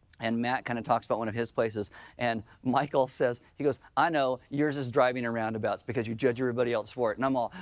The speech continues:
<gasps> "Yes, but I actually talked about this thing where God has taken me on this journey in my life, I think, to understand the gospel better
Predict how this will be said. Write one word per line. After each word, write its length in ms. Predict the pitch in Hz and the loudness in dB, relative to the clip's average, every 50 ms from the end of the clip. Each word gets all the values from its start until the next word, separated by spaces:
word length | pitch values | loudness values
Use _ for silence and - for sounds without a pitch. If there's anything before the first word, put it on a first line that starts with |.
| 190 220 | -8 -8
<gasps> 200 | 214 196 185 165 | -8 -10 -10 -2
"Yes, 520 | 175 202 233 233 214 175 139 - - - - - - - - - | 2 4 4 4 4 2 -4 -10 -14 -16 -18 -20 -20 -20 -18 -14
but 800 | 160 143 127 147 170 180 180 175 170 165 156 151 147 139 139 - - - - | -10 -6 -2 0 0 2 2 2 2 2 4 2 2 0 -2 -4 -12 -8 -2
I 120 | - 147 165 | 0 0 2
actually 480 | 180 202 247 - - 330 370 285 196 | 2 0 0 -2 -4 -4 -4 -4 -2
talked 320 | - - 165 170 180 - - | 0 0 0 0 0 -2 0
about 200 | 165 151 127 131 | 2 2 2 2
this 200 | 139 127 - - | 0 -4 -2 -2
thing 320 | 151 147 143 135 131 - _ _ _ _ - | -2 0 0 0 -4 -6 _ _ _ _ -8
where 480 | - 127 131 131 127 127 123 123 120 - _ _ _ _ _ _ _ _ _ _ _ _ _ _ - | -4 0 2 2 2 2 2 0 -2 -6 _ _ _ _ _ _ _ _ _ _ _ _ _ _ 2
God 180 | 139 151 - 196 | 4 4 4 4
has 100 | 220 220 | 2 -2
taken 280 | - - 175 165 - 165 | 0 0 -2 0 0 0
me 120 | 151 147 | 0 0
on 140 | 107 139 139 | 2 0 0
this 120 | 131 120 101 | -2 -2 -4
journey 320 | 110 123 127 123 127 131 | -4 -2 -2 -2 -2 -2
in 80 | 113 127 | -2 0
my 140 | 120 117 | 0 0
life, 280 | 117 110 110 110 120 - | 0 0 0 0 -2 -2
I 60 | 120 | -4
think, 160 | 110 127 120 - | -6 -6 -8 -8
to 120 | 127 - - | -10 -8 -6
understand 500 | 113 120 120 110 - - 127 123 120 117 | -4 -4 -4 -6 -6 -8 -8 -6 -6 -4
the 60 | 113 | -2
gospel 460 | 104 104 101 107 110 - - 110 104 | 0 0 0 0 -4 -6 -6 -6 -6
better 460 | 98 87 90 90 95 110 113 123 135 | -6 -6 -8 -6 -6 -6 -6 -8 -10